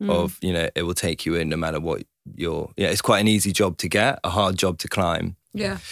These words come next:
Speaker 2: So, and then the other side of it is just the stress.
Speaker 1: Yeah.
Speaker 2: The stress of, and the just unholy hours. It's where you've got no life.
Speaker 1: Mm.
Speaker 2: Um, and you're,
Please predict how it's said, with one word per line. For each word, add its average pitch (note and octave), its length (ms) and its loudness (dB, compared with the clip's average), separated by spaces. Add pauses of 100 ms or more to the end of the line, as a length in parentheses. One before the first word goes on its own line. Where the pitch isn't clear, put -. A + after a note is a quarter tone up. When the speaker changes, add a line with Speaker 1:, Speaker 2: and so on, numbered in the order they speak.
(400)
Speaker 2:
So, F#2 400 4
and G2 120 2
then F#2+ 140 4
the G2 80 6
other F2+ 360 4
side E2 260 0
of D2 100 -4
it E2 160 2
is D#2+ 120 -4
just - 220 -8
the - 60 -12
stress. - 600 -4 (680)
Speaker 1:
Yeah. A3+ 220 -4 (140)
Speaker 2:
The F2+ 60 -8
stress - 360 -4
of, E2+ 180 -4
and E2+ 180 -4
the E2+ 180 -2
just - 280 -6
unholy E2 600 -2
hours. D2+ 640 -4 (260)
It's E2+ 340 -2
where F2 120 2
you've F2 160 -2
got A1 180 -2
no E2+ 280 0
life. - 600 -6
Speaker 1:
Mm. F#3+ 300 -4 (680)
Speaker 2:
Um, D#2+ 480 0 (540)
and F2 340 0
you're, F#2+ 380 2